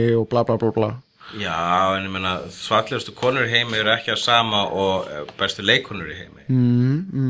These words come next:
Speaker 2: Fallegustu konur í heimi landa ekkert bestu hlutverkum.
Speaker 1: Já, en Scarlett Johansson hefur líka ýmislegt á samviskunni, eins og coverplata með Tom Waits lögum.
Speaker 2: Þú sér ekki Taye Diggs í bara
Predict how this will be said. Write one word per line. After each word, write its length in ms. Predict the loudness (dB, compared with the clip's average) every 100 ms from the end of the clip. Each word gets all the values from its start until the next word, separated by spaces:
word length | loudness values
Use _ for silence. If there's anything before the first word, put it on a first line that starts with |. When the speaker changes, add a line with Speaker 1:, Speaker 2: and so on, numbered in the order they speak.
| 0
Speaker 2:
Fallegustu 440 | -2 -4 -10 -10
konur 300 | -4 -2 0
í 60 | 0
heimi 280 | 0 -2 0
landa 340 | 0 0 -2
ekkert 220 | -6 -4 -4
bestu 240 | -4 2
hlutverkum. 540 | 2 2 0 -8 -4 2
Speaker 1:
Já, 80 |
en 100 | 4
Scarlett 380 | 4 2 2 4
Johansson 340 | 4 4 4 4
hefur 160 | 4
líka 340 | 6 4 4 4
ýmislegt 300 | 2 0 0
á 80 |
samviskunni, 560 | 4 4 6 4 2 2
eins 140 | 2
og 80 | 2
coverplata 800 | 2 4 4 4 2 2 2 4
með 100 | 2
Tom 220 | 2 2 4
Waits 380 | 4 2 0
lögum. 320 | -2 -2 -4 -6
Speaker 2:
Þú 120 | -6
sér 120 | -4
ekki 120 | -4 -6
Taye 260 | -4 -4 -4
Diggs 460 | 2 4 4 2 -2
í 60 | 0
bara 220 | 2